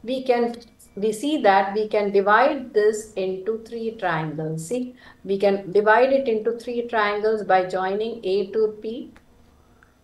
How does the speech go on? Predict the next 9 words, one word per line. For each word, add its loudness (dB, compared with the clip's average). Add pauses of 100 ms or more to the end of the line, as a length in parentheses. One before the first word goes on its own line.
(120)
A 4
to -2
P, -8 (1300)
and -4 (600)
P -2
to 2
C. -4 (4000)
This 0
is -8